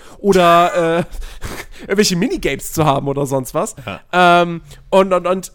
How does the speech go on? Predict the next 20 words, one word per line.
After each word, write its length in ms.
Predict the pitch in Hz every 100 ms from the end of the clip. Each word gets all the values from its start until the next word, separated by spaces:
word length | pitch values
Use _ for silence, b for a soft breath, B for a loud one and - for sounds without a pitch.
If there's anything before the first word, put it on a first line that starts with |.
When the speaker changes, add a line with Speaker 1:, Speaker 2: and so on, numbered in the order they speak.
| -
Speaker 1:
die 160 | 156
Abwechslung 520 | 208 302 269 - 214
kommt 360 | - 220 254 -
eben 280 | 190 214 214
dadurch, 440 | 196 190 220 214 -
dass 220 | 196 -
du 240 | 196 190
ja 140 | 180 151
auch 160 | 170
dann 160 | - 165
irgendwann 360 | 175 175 170
dazu 220 | 147 - 135
gezwungen 340 | 135 185 220
bist, 200 | 185 -
andere 240 | 151 151
Fahrzeuge 520 | 147 175 175 220 190 196
zu 120 | 175
benutzen, 560 | 190 180 - 196 180 - B
Speaker 2:
Hm. 140 | 107 -
Speaker 1:
ähm, 500 | 156 151 143 135 139